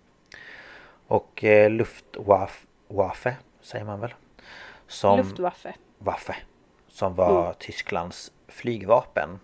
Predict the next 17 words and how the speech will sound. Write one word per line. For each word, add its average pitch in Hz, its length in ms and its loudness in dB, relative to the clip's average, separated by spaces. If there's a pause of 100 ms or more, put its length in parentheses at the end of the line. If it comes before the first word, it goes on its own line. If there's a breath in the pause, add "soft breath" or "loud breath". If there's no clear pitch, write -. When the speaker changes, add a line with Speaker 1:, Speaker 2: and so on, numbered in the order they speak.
(140)
Speaker 1:
De 104 300 -4
slog 92 440 -10
snabbt - 400 -10
ut 123 200 -4
stora 113 360 -2
delar 101 400 0
av 92 300 2
de 92 180 -4
sovjetiska - 800 -8
flygplanen 113 880 -2 (200)
och - 240 -4
tusentals 101 960 -4
plan 87 580 -6 (100)
förstördes - 640 -12
även 95 340 -2
på - 160 -12
marken. 110 600 0